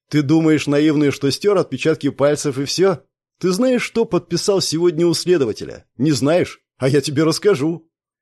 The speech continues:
Ты признание свое подписал, своими собственными гнусными руками, своими потожировыми следами на ручке и на бумаге, которые уже сегодня эксперты сравнят с вещественными доказательствами. Вот так, сука!» Закончил Демин очень спокойным и усталым голосом.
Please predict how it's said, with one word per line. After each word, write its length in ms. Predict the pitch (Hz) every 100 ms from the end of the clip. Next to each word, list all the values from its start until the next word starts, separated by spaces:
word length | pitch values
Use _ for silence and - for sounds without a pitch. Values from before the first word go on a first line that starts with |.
| _ -
Ты 140 | 254
признание 680 | - 247 214 233 247 240 220
свое 340 | 180 180 190
подписал, 680 | - 147 151 147 110 73 -
своими 340 | - 151 220 233
собственными 600 | - 240 - 180 185 175
гнусными 440 | 127 196 196 202
руками, 560 | 202 180 139 143 131 117 -
своими 440 | - 147 180 185 175
потожировыми 840 | - 185 190 165 160 160 170 180
следами 500 | 160 160 180 190 139
на 200 | 123 131
ручке 280 | 156 - 143
и 40 |
на 100 | 143
бумаге, 440 | 135 151 165 104 90
которые 280 | 113 123
уже 160 | 131 139
сегодня 480 | 135 147 170 143 131
эксперты 420 | - 160 156 147
сравнят 420 | 127 139 147 156
с 60 | -
вещественными 600 | 135 - 170 147 156 151
доказательствами. 840 | 143 156 143 170 107 - 65 58 _ _ _ _ _ _
Вот 340 | 120 160 254 262
так, 380 | 160 165 180 -
сука!» 720 | - - 135 - 82 76 _ _ _ -
Закончил 680 | 104 143 165 254 - 165 147
Демин 400 | 143 175 160 151
очень 320 | 165 175 139
спокойным 640 | 127 - 127 - 208 196 160
и 140 | 147
усталым 600 | 156 131 - 123 117 120
голосом. 480 | 113 95 - -